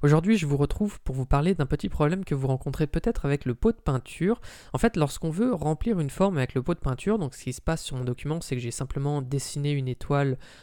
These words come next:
avec un contour noir. Donc j'ai mon calque ici avec le contour de mon étoile et j'ai un calque d'arrière-plan. Et si je veux remplir cette étoile avec une couleur, que je prends le pot de peinture et que je fais un clic, vous voyez,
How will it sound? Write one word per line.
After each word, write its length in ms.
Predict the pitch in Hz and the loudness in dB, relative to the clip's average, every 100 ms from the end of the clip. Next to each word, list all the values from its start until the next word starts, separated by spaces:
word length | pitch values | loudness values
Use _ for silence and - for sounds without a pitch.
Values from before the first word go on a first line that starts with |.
| - | -6
avec 200 | 131 - | -2 0
un 80 | 120 | -2
contour 380 | - 120 127 131 | -4 -2 0 2
noir. 420 | 151 208 247 196 | 4 4 4 0
Donc 260 | 135 131 - | -4 -4 -4
j'ai 220 | 135 131 | -4 -2
mon 160 | 147 143 | -2 -2
calque 400 | - 143 139 - - - - | 0 0 0 -6 -18 -20 -10
ici 240 | 135 - 147 | -8 0 2
avec 200 | 127 - | 2 0
le 60 | |
contour 360 | - 143 156 143 | -4 -2 2 2
de 60 | |
mon 120 | 127 131 | 2 -2
étoile 420 | 120 - 185 196 | 0 2 2 2
et 80 | - | 0
j'ai 140 | 143 135 | 0 0
un 80 | |
calque 260 | 127 175 139 | 0 0 0
d'arrière-plan. 560 | 135 139 127 - - 139 - - - - - | 2 2 0 -2 -6 -6 -14 -16 -16 -10 -6
Et 60 | |
si 180 | - 262 | 2 4
je 80 | 226 | 6
veux 80 | 185 | 4
remplir 320 | 175 254 233 | 4 2 0
cette 240 | 143 - | -2 0
étoile 340 | 135 - 180 160 | 0 4 4 4
avec 180 | 127 - | 2 2
une 120 | 127 | -2
couleur, 400 | - 131 170 240 | -4 0 2 2
que 80 | 139 | -2
je 80 | - | 0
prends 160 | - | 0
le 80 | 156 | 0
pot 160 | - 214 | 4 4
de 60 | |
peinture 500 | - 143 135 - 180 | 4 0 0 -2 0
et 40 | 135 | -2
que 120 | - | -6
je 100 | - | -4
fais 80 | 208 | -2
un 140 | 147 | -2
clic, 400 | 123 - 220 - | -2 -2 -2 -2
vous 80 | 139 | -6
voyez, 480 | 131 127 123 175 | 0 0 2 2